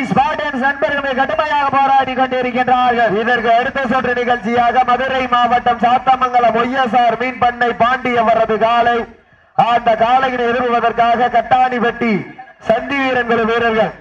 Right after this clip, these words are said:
Speaker 2: ஆயத்தப்படுத்திக் கொண்டு வாடிவாசல் வந்துருங்கண்ணே. சந்தி வீரன் குழு வாடிவாசல் வந்துருங்க. அந்த சுற்று முடிகிறதுக்குள்ள உள்ள வந்துருங்க.
Speaker 1: நேரங்கள் நெருங்கி போயிட்டான, காலங்கள் கடந்து போயிட்டான. பரிசு தொகையும் சிறப்பு பரிசிலை பெறுவதற்கு மாட்டினுடைய உரிமையாளருக்கு பெருமை சேர்த்திடவா, மாடுபிடி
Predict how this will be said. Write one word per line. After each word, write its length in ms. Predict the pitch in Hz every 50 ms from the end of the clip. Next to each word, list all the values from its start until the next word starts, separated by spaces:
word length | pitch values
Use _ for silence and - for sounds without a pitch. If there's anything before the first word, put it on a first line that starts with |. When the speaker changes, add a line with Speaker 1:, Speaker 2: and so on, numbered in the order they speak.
| - _ _ _ - 196
Speaker 2:
ஆயத்தப்படுத்திக் 460 | 247 269 240 214 - 254 233 - 240
கொண்டு 160 | 247 240 240 247
வாடிவாசல் 400 | 262 277 269 254 233 240 247 247
வந்துருங்கண்ணே. 400 | 240 247 247 247 254 254 269 262 208 247 240
சந்தி 220 | 247 254 262 277 262
வீரன் 260 | 262 262 247 240 240 247
குழு 140 | 262 277 254 247
வாடிவாசல் 460 | 247 262 262 254 247 - 240 240 240
வந்துருங்க. 320 | 233 233 240 240 262 254 240
அந்த 100 | 233 - -
சுற்று 220 | 247 240 - 285 254 240
முடிகிறதுக்குள்ள 560 | 254 254 262 254 247 226 220 254 269 269 247
உள்ள 100 | 233 233 226 220
வந்துருங்க. 280 | 214 214 202 202 180 160 - - - _ - 208
Speaker 1:
நேரங்கள் 460 | 240 262 262 254 254 254 254 254 233 226
நெருங்கி 260 | 240 269 262 247 233 226
போயிட்டான, 340 | 269 269 - 254 262 269 262 262 269 269 277 269 - - - - - _ _ _ _ _ _ -
காலங்கள் 640 | 185 233 254 269 269 262 262 254 254 247 233 208
கடந்து 260 | 226 247 269 262 247 247 240
போயிட்டான. 380 | 254 262 285 240 247 247 247 247 240 233 - - - - _ _ _ _ _ 190
பரிசு 320 | 202 240 269 254 233 240 254 226
தொகையும் 420 | 233 247 269 269 269 262 262 208 220
சிறப்பு 280 | 254 269 269 277 277 -
பரிசிலை 360 | 254 262 269 233 240 262 254 240 214
பெறுவதற்கு 500 | 240 254 254 277 254 269 262 262 262 262 240
மாட்டினுடைய 420 | 240 269 277 254 269 269 254 247 240 226
உரிமையாளருக்கு 640 | 262 262 262 254 247 247 269 277 269 254 247 254 220
பெருமை 280 | 247 262 262 262 262 240 -
சேர்த்திடவா, 520 | 262 269 - 240 262 254 262 254 262 269 277 269 262 233 - - - - _ _ _ _ _ _ - 214
மாடுபிடி 480 | 247 285 285 269 277 247 262 254 247